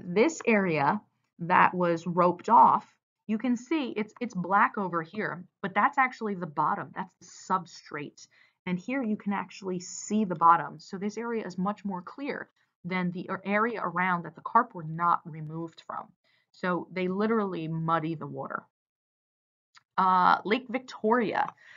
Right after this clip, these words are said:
in Africa, you have loss of biodiversity and these ancient species of fish called cichlids. Uh, the Nile perch were deliberately introduced into this lake. And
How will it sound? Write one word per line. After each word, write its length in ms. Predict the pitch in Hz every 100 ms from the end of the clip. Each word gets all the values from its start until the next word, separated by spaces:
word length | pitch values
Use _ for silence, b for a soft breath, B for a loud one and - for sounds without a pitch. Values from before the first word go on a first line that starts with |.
| B B _
in 440 | 196 190 196 196 -
Africa, 600 | 180 208 220 170 - - _
you 280 | 175 202 202
have 340 | 208 208 190
loss 340 | 185 185 196
of 220 | 214 208 -
biodiversity 880 | 175 196 185 156 143 175 156 143 -
and 200 | 170 165
these 320 | 165 165 156 - -
ancient 480 | 202 208 220 196
species 800 | - - 185 190 185 175 156 147 _
of 340 | 165 156 151 143 _ b b b _
fish 240 | 262 196
called 400 | - 196 175 165
cichlids. 480 | - 185 - - _ _ _ _ _ _ _ -
Uh, 220 | 185 170
the 160 | 175 190
Nile 380 | 202 226 262
perch 360 | 247 - 202 196
were 80 | 185
deliberately 560 | 175 170 185 202 175 170
introduced 720 | 180 180 180 160 180 214 -
into 240 | 180 175 175
this 180 | 175 147 143
lake. 200 | 165 _ _ _ _ _ _
And 420 | 180 175 165 165